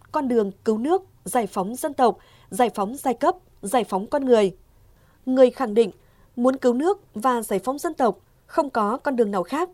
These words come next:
con đường cách mạng vô sản. Ngày ba tháng hai năm một nghìn chín trăm ba mươi, dưới sự chủ trì của người, ba tổ chức cộng sản ở Việt Nam, khi đó Đông Dương Cộng sản Đảng, An Nam Cộng sản Đảng và Đông Dương Cộng sản Liên đoàn,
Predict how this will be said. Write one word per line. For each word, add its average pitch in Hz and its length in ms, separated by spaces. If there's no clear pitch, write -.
con 285 180
đường 220 220
cách 349 140
mạng 294 180
vô 254 120
sản. 233 300
Ngày 269 180
ba 302 160
tháng 269 160
hai 302 280
năm 302 120
một 254 80
nghìn 208 180
chín 208 160
trăm 269 220
ba 262 100
mươi, 247 320
dưới 254 220
sự 294 180
chủ 220 140
trì 233 200
của 220 180
người, 208 340
ba 262 220
tổ 240 180
chức 359 240
cộng - 140
sản 226 280
ở 220 100
Việt 226 180
Nam, 277 280
khi - 160
đó 262 400
Đông 302 240
Dương 277 320
Cộng 254 180
sản 233 160
Đảng, 214 240
An 302 180
Nam 302 240
Cộng 240 180
sản 233 160
Đảng 214 240
và 262 220
Đông 294 180
Dương 294 280
Cộng 254 180
sản 208 240
Liên 247 180
đoàn, 220 260